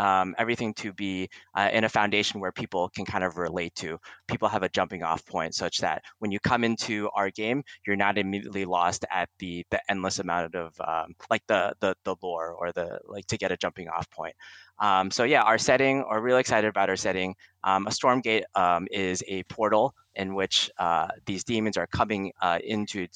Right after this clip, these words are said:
uh, invade Earth. And yes, even though it's gonna be a po-, post-apocalyptic setting, I think one thing I wanna emphasize is that,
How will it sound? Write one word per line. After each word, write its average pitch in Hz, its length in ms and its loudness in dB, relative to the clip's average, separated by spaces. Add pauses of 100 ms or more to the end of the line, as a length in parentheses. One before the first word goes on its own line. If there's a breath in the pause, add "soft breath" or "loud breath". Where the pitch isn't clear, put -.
uh, 85 300 2
invade 92 400 -4
Earth. 110 320 0 (420 loud breath)
And 98 480 0
yes, 160 320 6
even 139 220 2
though 120 140 8
it's 123 100 4
gonna 117 180 0
be 110 140 0
a 101 80 4
po-, 104 300 2
post-apocalyptic 101 840 -4
setting, 95 260 0 (220 loud breath)
I 101 60 -4
think 120 120 0
one 113 140 4
thing 110 160 0
I 95 60 2
wanna 101 160 2
emphasize 90 640 2
is 92 300 -4
that, 87 300 -2